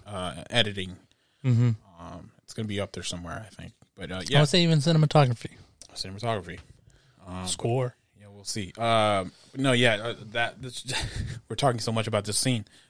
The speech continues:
Speaker 1: but yeah, it's just a great scene.
Speaker 2: I think this is just the culmination of, of everything that this movie does right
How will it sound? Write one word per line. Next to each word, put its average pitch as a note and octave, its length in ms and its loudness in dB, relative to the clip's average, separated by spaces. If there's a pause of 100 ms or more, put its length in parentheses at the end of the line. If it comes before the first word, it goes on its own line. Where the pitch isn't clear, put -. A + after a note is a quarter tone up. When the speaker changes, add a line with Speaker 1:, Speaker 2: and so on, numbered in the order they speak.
Speaker 1:
but G#2 160 -2
yeah, B2 200 6
it's - 120 -6
just A2+ 160 -8
a A2+ 60 -12
great A#2 180 -6
scene. B2+ 240 -4 (260)
Speaker 2:
I E3+ 100 12
think B3 160 12
this G#3+ 180 10
is G3 80 4
just F#3+ 220 4
the D3 180 8
culmination C#3 560 2
of, B2 180 -2
of B2+ 320 -2 (160)
everything C#3 360 4
that A#2+ 120 2
this A#2+ 140 2
movie A#2+ 220 2
does A2+ 260 4
right G#2+ 420 -2